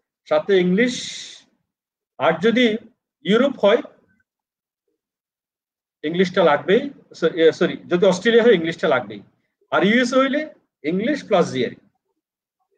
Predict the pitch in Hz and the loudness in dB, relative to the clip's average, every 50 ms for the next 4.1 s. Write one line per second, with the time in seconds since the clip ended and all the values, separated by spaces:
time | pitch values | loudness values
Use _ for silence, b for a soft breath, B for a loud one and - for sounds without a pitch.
0 | _ _ _ _ _ _ _ _ - 131 170 202 196 - 202 196 - 262 302 311 | _ _ _ _ _ _ _ _ -4 0 0 0 0 0 -2 -2 -2 -4 -8 -10
1 | - - - 165 147 147 156 165 165 185 180 - 190 - - - 214 233 285 - | -12 -6 -2 0 4 4 4 4 4 2 -2 -4 -8 -8 -4 -2 -2 -2 -2 -4
2 | - _ _ _ _ _ _ _ _ _ _ _ _ _ _ _ 120 123 139 156 | -10 _ _ _ _ _ _ _ _ _ _ _ _ _ _ _ -8 -4 -4 -4
3 | 143 - 151 156 160 175 180 - - 202 202 208 196 208 208 202 208 202 214 214 | -4 -2 -2 -2 -2 -2 -4 -4 -2 -2 -2 -2 -4 -6 -4 0 0 0 2 2
4 | 233 | 0